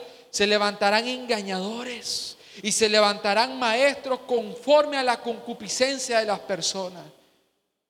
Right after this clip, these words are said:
Si las personas quieren escuchar fábulas, pues fábulas le dan esos maestros. Si las perso-, si las personas quieren escuchar vanidad, pues esos maestros falsos van a darle vanidad. Hermano, pero nosotros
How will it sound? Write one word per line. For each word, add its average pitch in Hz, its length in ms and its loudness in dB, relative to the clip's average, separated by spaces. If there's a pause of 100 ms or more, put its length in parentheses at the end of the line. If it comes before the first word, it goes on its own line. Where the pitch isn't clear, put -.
Si 208 120 2
las 202 160 6
personas 240 500 -2
quieren 247 280 0
escuchar 247 460 0
fábulas, 262 560 2
pues 220 200 -2
fábulas 233 680 0
le 180 80 -4
dan 185 180 0
esos 175 280 -8
maestros. 156 560 -10 (320)
Si 214 120 -4
las 214 200 4
perso-, 233 440 -2
si 226 140 -6
las 214 160 2
personas 240 440 -2
quieren 247 200 -2
escuchar 240 460 -2
vanidad, 233 440 0 (240)
pues 202 160 4
esos 240 300 2
maestros 233 560 0
falsos 254 420 2
van 226 160 -2
a 233 60 0
darle 240 340 -2
vanidad. 196 680 -4 (600)
Hermano, 196 440 0
pero 190 200 -4
nosotros 185 920 -2